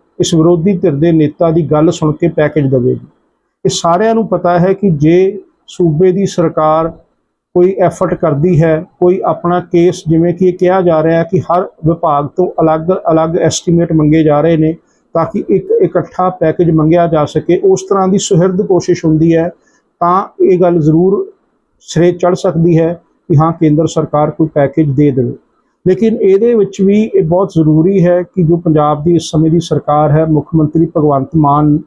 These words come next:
ਉਹਨਾਂ ਵੱਲੋਂ ਇਕੱਲੇ ਤੌਰ ਤੇ ਇਸ ਦਾ ਹੋਕਾ ਨਾ ਦੇ ਕੇ, ਜਿਵੇਂ ਉਹਨਾਂ ਵੱਲੋਂ ਪਹਿਲਾਂ ਇਹ ਸਹੀ ਮੂਵ ਕੀਤੀ ਗਈ ਸੀ ਕਿ all ਪਾਰਟੀ ਮੀਟਿੰਗ ਦੇ ਵਿੱਚ, ਸਰਬ ਦਲਾਂ ਦੀ ਮੀਟਿੰਗ ਦੇ ਵਿੱਚ ਇਹ ਮੁੱਦਾ ਚੱਕਿਆ ਗਿਆ ਸੀ। ਗਵਰਨਰ ਗੁਲਾਬ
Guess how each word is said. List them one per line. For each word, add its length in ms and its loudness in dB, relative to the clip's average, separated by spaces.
ਉਹਨਾਂ 320 2
ਵੱਲੋਂ 380 0
ਇਕੱਲੇ 480 0
ਤੌਰ 280 0
ਤੇ 140 -2
ਇਸ 240 -2
ਦਾ 120 2
ਹੋਕਾ 420 -2
ਨਾ 280 2
ਦੇ 180 2
ਕੇ, 200 0
ਜਿਵੇਂ 280 0
ਉਹਨਾਂ 320 0
ਵੱਲੋਂ 220 2
ਪਹਿਲਾਂ 480 0
ਇਹ 40 2
ਸਹੀ 300 0
ਮੂਵ 280 0
ਕੀਤੀ 480 -2
ਗਈ 120 2
ਸੀ 160 -2
ਕਿ 300 -2
all 420 0
ਪਾਰਟੀ 400 -2
ਮੀਟਿੰਗ 400 2
ਦੇ 80 2
ਵਿੱਚ, 180 0
ਸਰਬ 420 -2
ਦਲਾਂ 280 2
ਦੀ 120 0
ਮੀਟਿੰਗ 400 0
ਦੇ 100 4
ਵਿੱਚ 440 0
ਇਹ 60 0
ਮੁੱਦਾ 280 0
ਚੱਕਿਆ 420 -2
ਗਿਆ 220 2
ਸੀ। 200 0
ਗਵਰਨਰ 500 2
ਗੁਲਾਬ 340 0